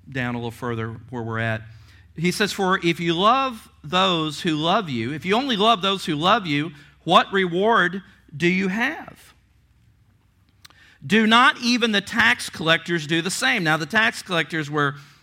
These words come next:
you know, if he just had to randomly pick the lower echelon of people that thought those people were just terrible people, he picked tax collectors.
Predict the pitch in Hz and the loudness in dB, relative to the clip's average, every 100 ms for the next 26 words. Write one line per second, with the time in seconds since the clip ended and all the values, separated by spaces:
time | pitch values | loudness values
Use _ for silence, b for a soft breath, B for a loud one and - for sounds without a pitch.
0 | - 180 143 123 - 147 170 220 214 202 | -2 2 2 -2 -6 -4 -2 -2 0 0
1 | 160 139 165 185 190 170 151 170 156 143 | 0 0 0 0 0 -2 -2 0 2 0
2 | 139 135 151 160 165 156 156 - 151 143 | -2 -2 0 0 0 0 0 -4 -2 0
3 | 139 117 160 143 139 127 117 - b - | 0 -2 -4 -4 -4 -4 -6 -10 b 0
4 | 147 127 - - - 143 143 143 156 143 | 0 0 -6 -20 -8 -6 -6 -4 -4 -4
5 | 139 131 123 117 117 b b b _ - | -4 -6 -4 -4 -6 b b b _ -20
6 | 127 131 - - - 160 147 127 120 147 | -12 -10 -10 -14 -4 0 0 -2 -4 -2
7 | 135 131 117 123 123 143 127 - 139 139 | -2 -4 -8 -6 -6 -6 -8 -4 -2 -2
8 | - 127 113 110 117 120 | -6 -10 -8 -8 -10 -12